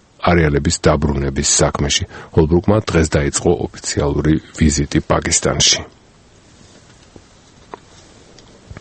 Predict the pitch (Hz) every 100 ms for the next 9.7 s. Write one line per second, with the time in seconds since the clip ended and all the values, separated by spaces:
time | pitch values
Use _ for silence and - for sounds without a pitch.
0 | - - - - - - - - - -
1 | - 107 127 143 135 110 113 98 95 -
2 | 120 - 104 95 95 95 92 101 101 98
3 | 92 87 92 85 90 85 92 82 76 -
4 | 76 - 80 76 78 78 76 78 78 80
5 | 80 - 76 76 - - - 80 73 73
6 | 76 78 76 78 - 71 73 - 78 -
7 | - - 80 85 85 76 - - 82 78
8 | 82 78 - 76 - 76 - 73 - -
9 | 82 80 71 73 80 87